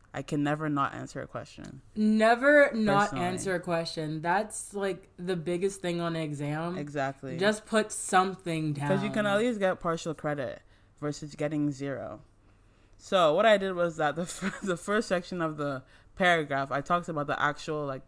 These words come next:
Speaker 1: book. Although I didn't even read the book, but I talked about the book. And then, <laughs> and then when I was starting to talk about the guy, I was like, "Oh, he,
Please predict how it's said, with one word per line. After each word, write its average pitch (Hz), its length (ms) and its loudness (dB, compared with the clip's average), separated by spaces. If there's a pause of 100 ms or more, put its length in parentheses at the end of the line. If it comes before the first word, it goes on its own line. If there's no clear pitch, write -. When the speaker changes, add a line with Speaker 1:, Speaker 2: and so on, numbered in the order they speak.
(120)
Speaker 1:
book. 135 460 -10 (520)
Although 160 160 4
I 226 60 10
didn't 208 180 8
even 175 80 2
read 175 140 2
the 151 80 0
book, 139 200 -4
but 139 100 0
I 139 80 2
talked 156 260 6
about 135 160 -4
the 131 60 -8
book. 123 360 -14 (580)
And 151 240 -2
then, 202 540 6 (760)
<laughs> - 800 -8
and 208 300 -2
then 247 540 6
when 233 180 -2
I 247 60 0
was 247 100 2
starting 233 220 -2
to 214 60 -4
talk 214 200 0
about 185 380 0
the 170 80 -4
guy, 170 320 2
I 160 60 2
was 160 200 -2
like, 151 300 -6 (440)
"Oh, 151 600 -2 (360)
he, 147 840 -4